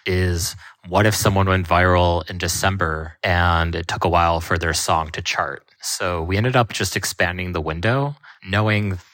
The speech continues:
there isn't, like, a one-to-one relationship of go viral,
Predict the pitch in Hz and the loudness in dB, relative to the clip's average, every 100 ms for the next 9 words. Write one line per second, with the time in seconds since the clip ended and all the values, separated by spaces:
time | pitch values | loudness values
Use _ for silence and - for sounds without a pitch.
0 | _ _ 107 104 - 104 120 110 95 92 | _ _ 0 2 2 0 0 0 0 2
1 | 87 87 92 85 85 82 80 82 80 90 | 2 2 2 2 0 -2 -2 -2 -2 -6
2 | - 82 90 85 82 - _ 95 98 90 | -8 -6 -4 -4 -6 -14 _ -2 0 4
3 | 87 90 104 113 104 | 4 4 4 4 0